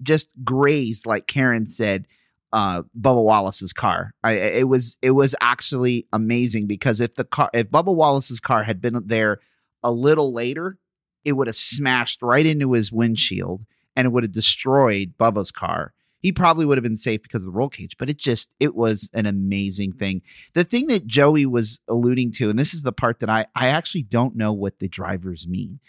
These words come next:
because he's, I've heard this said before. Whenever they are in these, these type of, uh, super speedway, it's really Daytona and Talladega,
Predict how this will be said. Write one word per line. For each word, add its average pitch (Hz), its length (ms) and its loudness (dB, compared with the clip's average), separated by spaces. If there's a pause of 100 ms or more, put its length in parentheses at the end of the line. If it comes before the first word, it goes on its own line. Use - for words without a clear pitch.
(280)
because 131 280 -2
he's, 156 260 -2
I've 143 160 0
heard 180 220 0
this 139 180 -4
said 117 200 0
before. - 400 -10 (260)
Whenever 160 360 2
they 175 220 2
are 139 80 4
in 131 100 2
these, 120 380 -2
these 117 320 -2
type 120 400 -2
of, 101 340 -4
uh, 95 140 -4
super - 340 -2
speedway, 107 420 -4
it's 98 120 -8
really 151 240 -2
Daytona 107 640 -2
and 98 120 -4
Talladega, 95 640 -4